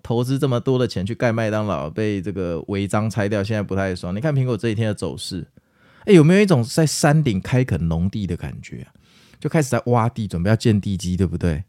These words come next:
你自己去看苹果的日 K 图，有一种挖地基的感觉，真的很恐怖哈。这种时候，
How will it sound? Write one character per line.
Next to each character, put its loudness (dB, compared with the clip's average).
你 -2
自 -4
己 2
去 -4
看 2
苹 0
果 0
的 -2
日 -2
K 0
图， 0
有 4
一 6
种 0
挖 -2
地 -6
基 -6
的 0
感 -6
觉， -6
真 -2
的 4
很 2
恐 -2
怖 0
哈。 0
这 6
种 8
时 6
候， 10